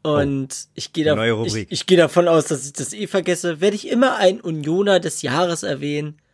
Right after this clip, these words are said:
Speaker 1: und die Liste einfach durchgehen. Heute fangen wir an mit dem Jahr neunzehnhundertachtzig und es gehen raus Grüße an Joachim Sigusch. Danke.
Speaker 2: Benni, wie alt,
Speaker 1: Danke.
Speaker 2: wie alt warst du neunzehnhundertachtzig?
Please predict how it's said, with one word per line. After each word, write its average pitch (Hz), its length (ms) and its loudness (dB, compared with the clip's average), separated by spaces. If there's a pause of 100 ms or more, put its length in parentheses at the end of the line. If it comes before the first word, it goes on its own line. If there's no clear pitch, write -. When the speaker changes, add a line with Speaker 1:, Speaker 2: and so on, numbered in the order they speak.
(180)
Speaker 1:
und 151 180 -8
die 151 80 -4
Liste 156 320 -2
einfach 143 220 -4
durchgehen. 143 680 -2 (400)
Heute 220 280 4
fangen 196 260 4
wir 156 120 6
an 160 220 2
mit 147 140 -6
dem 143 120 -4
Jahr 143 240 2
neunzehnhundertachtzig 156 1400 -2 (720)
und 180 420 2
es - 160 -6
gehen 143 160 -2
raus 147 580 2 (160)
Grüße 165 460 0
an 139 340 2
Joachim 156 500 0
Sigusch. 139 600 -2 (1040)
Danke. 147 280 2
Speaker 2:
Benni, 113 280 0
wie 104 100 2
alt, 87 200 2
Speaker 1:
Danke. 139 300 2
Speaker 2:
wie 98 140 0
alt 87 140 2
warst 85 240 -4
du 151 40 0
neunzehnhundertachtzig? 151 880 -2